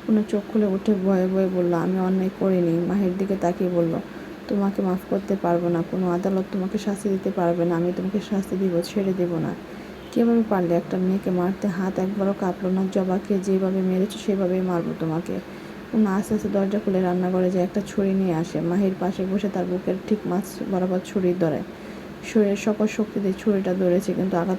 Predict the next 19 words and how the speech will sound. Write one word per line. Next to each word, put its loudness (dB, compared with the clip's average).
করতে 0
পারছে -2
না, -2
হাত 0
কাঁপছে। -2
পূর্ণা 0
কাঁদতে -2
কাঁদতে -2
বলছে, 0
"আমার 2
শক্তি -2
কোথায় 0
হারিয়ে 0
যাচ্ছে, -2
কেন 0
পারছি -4
না 0
আমি?" 0
মায়ের 2